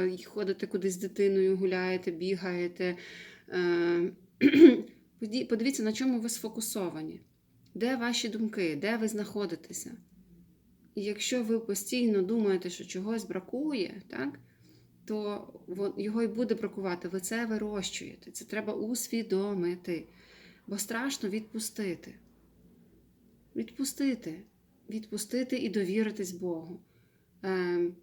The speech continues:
колись одні клієнти мені казали: «Ну, що тепер я довірилась Богу, я нічого не роблю?»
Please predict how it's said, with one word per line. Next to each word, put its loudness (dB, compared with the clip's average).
колись -2
одні 0
клієнти 0
мені 2
казали: 0
«Ну, 4
що -4
тепер -2
я 2
довірилась -2
Богу, 0
я 2
нічого -2
не 0
роблю?» -2